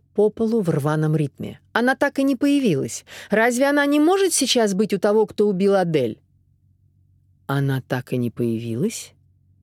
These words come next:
Лицо Лукаса напрягается, но потом он снова придает ему нейтральное выражение. Его реакция пробуждает в Эллен любопытство.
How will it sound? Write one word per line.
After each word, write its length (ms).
Лицо 340
Лукаса 440
напрягается, 680
но 80
потом 260
он 100
снова 400
придает 480
ему 420
нейтральное 680
выражение. 580
Его 240
реакция 480
пробуждает 720
в 40
Эллен 280
любопытство. 680